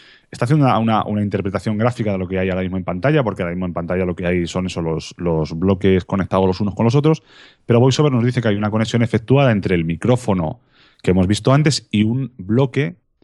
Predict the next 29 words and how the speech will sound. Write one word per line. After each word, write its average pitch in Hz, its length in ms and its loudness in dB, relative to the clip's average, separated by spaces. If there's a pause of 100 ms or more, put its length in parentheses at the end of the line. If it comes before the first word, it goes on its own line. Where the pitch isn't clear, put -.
(360)
de 127 140 -2
salida, 135 440 -6
que 104 100 -12
lo 87 120 -10
que 87 80 -18
hace 107 160 -8
es, - 220 -12 (160)
eh, 78 320 -12 (360)
exportar 95 640 -8 (340)
el 98 120 -6
audio 113 320 -2
a - 140 -14
un 85 100 -8
archivo 95 240 -8
M 98 120 -4
P 107 120 -4
tres 160 320 -2 (580)
y 127 140 -4
que 151 80 -2
está 156 420 -4 (420)
más 104 220 -4
a 90 40 -2
la 80 100 -4
derecha, 71 300 -6
lo 101 80 0
vamos 80 240 -6
a - 40 -4
ver 80 100 -2
ahora. 73 300 -4